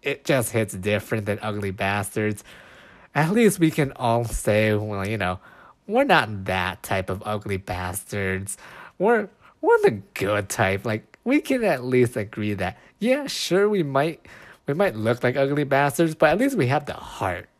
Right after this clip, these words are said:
Like, we at least have the good, goodness in our hearts to try to be that vanilla protagonist. Uh, you know,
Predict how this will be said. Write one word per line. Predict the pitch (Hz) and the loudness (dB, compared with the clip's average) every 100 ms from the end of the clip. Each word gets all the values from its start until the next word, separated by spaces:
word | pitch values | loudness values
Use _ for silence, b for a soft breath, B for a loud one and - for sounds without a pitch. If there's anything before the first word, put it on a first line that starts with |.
| - | -14
Like, | 104 - | -12 -6
we | 190 208 | -4 0
at | 196 | 4
least | 185 143 | 4 4
have | 135 113 | 0 -2
the | 92 - _ - | -6 -10 _ -4
good, | 123 113 101 - | 0 0 -2 -2
goodness | - 123 127 _ 117 98 110 | 2 2 0 _ -10 -8 -6
in | 98 | -4
our | 92 | -2
hearts | 85 101 92 - - | 0 0 -2 -8 -12
to | - 104 101 98 B B B - | -6 -2 -2 -4 B B B -8
try | - 143 | 0 0
to | 127 | 2
be | 127 | 2
that | 123 107 104 | 2 0 -2
vanilla | 98 98 95 90 | -6 -4 -4 -4
protagonist. | 101 92 95 87 92 87 87 87 - B B B B B B B - | -4 -4 -2 -4 -4 -6 -6 -8 -14 B B B B B B B 0
Uh, | 123 127 127 123 107 98 95 | 2 2 0 -2 -4 -6 -6
you | 139 | -2
know, | 120 | -2